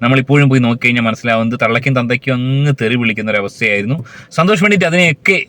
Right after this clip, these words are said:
ആ, നേരിട്ട് അതിനെയൊക്കെ ഫേസ് ചെയ്തു. ആ സിനിമയുടെ ഒരു ക്വാളിറ്റി വളരെ ലോ ക്വാളിറ്റി ആയിരുന്നു. അത് കണ്ടു കഴിഞ്ഞാൽ ആർക്കും ഇഷ്ടപ്പെടില്ല എന്ന് കരുതി അതിന് മാത്രം സന്തോഷ് പണ്ഡിറ്റിനെ ആക്രമിക്കേണ്ട ആവശ്യമുണ്ടോ എന്ന് ചോദിച്ചു കഴിഞ്ഞാൽ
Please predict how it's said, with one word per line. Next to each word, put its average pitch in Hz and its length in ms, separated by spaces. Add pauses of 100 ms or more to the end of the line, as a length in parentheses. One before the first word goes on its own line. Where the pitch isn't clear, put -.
ആ, 113 60
നേരിട്ട് 135 340
അതിനെയൊക്കെ 131 240
ഫേസ് 139 280
ചെയ്തു. 151 340
ആ 214 80
സിനിമയുടെ 220 320
ഒരു 214 140
ക്വാളിറ്റി 190 400 (320)
വളരെ 165 380
ലോ 139 140
ക്വാളിറ്റി 131 420
ആയിരുന്നു. 117 260
അത് 131 160
കണ്ടു 135 220
കഴിഞ്ഞാൽ 147 340 (300)
ആർക്കും 180 300
ഇഷ്ടപ്പെടില്ല 143 640 (180)
എന്ന് 202 140
കരുതി 247 320 (100)
അതിന് 165 260
മാത്രം 240 360
സന്തോഷ് 202 400
പണ്ഡിറ്റിനെ 196 460 (140)
ആക്രമിക്കേണ്ട 165 440
ആവശ്യമുണ്ടോ 147 560
എന്ന് 147 140
ചോദിച്ചു 131 260
കഴിഞ്ഞാൽ 120 280